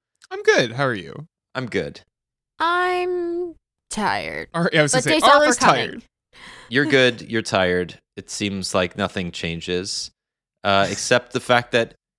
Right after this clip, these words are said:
Speaker 2: like, we, we tether ourselves to the news cycles created by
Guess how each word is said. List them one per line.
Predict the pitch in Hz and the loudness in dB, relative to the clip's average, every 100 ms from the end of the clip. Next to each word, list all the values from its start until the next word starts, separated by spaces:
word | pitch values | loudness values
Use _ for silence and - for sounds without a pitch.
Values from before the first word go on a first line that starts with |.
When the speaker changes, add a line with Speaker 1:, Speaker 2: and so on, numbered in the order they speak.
| - | -6
Speaker 2:
like, | 113 | -2
we, | 120 123 | 0 0
we | 117 | -2
tether | 104 - 135 139 131 | -4 -2 0 2 4
ourselves | 117 - 120 110 101 - - | 2 2 0 2 0 -4 -6
to | - 95 92 92 - _ _ _ | -2 0 -2 -4 -10 _ _ _
the | 90 98 95 95 98 | -8 -4 -4 -4 -4
news | 104 107 | -2 -2
cycles | - 110 104 101 | 0 0 0 -4
created | - 98 92 98 | -4 -2 0 -2
by | 92 90 92 90 95 | 0 2 4 2 -2